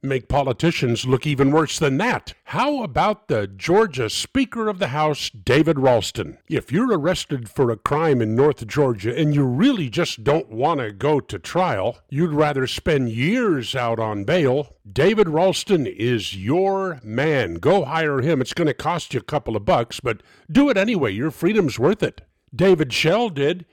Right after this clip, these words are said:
He paid David Ralston twenty thousand dollars to handle his criminal case. What was it, the third or fourth time that he beat the absolute dog squeeze out of a woman?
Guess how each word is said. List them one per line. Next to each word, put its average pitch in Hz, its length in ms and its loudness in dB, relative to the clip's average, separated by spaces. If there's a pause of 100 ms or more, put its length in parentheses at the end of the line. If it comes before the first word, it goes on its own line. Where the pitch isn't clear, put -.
He 240 200 2
paid 165 320 0
David 165 280 0
Ralston 160 600 0
twenty 240 580 2
thousand 202 680 0
dollars 151 500 0 (300)
to 143 120 2
handle 175 320 0
his 156 260 -4
criminal 165 420 0
case. - 460 -4 (340)
What 156 200 2
was 143 240 2
it, 95 160 -4
the 127 140 -2
third 180 440 2 (320)
or 123 160 2
fourth 160 460 -2
time 151 380 0 (260)
that 131 180 2
he 170 140 0
beat 160 360 -2
the 135 140 -2
absolute 143 640 0
dog 143 340 2
squeeze 160 540 -2
out 135 140 0
of 110 100 -4
a 110 80 2
woman? 160 420 2